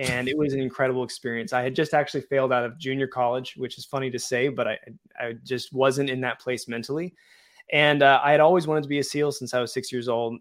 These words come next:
and I decided, I was like, "Now is the time to do it." And so I trained up for about a year, um, just every day running, swimming, um, I, I mean,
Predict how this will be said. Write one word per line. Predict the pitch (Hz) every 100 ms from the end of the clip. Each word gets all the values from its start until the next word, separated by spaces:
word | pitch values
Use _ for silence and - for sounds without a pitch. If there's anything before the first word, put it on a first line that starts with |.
| -
and | 120 120 120 123
I | 127 127
decided, | 127 120 123 123
I | 123
was | 123
like, | 117 _ 131
"Now | 131 127
is | 123
the | 120
time | 117 113
to |
do | 107 104
it." | - _
And | 131 123 117
so | 135
I | 123
trained | 123 139 135
up | 131 -
for | 127
about | 123 123
a |
year, | 123 117 113 107 _ _ _
um, | - 113 113 113 110
just | 127 113 - - - _
every | - 135 131
day | 120 113
running, | 110 117 117 113
swimming, | 107 - 113 113 113 110 - _ _ _ 123
um, | 113 110 107 - -
I, | - - 101 - 139
I |
mean, | 123 107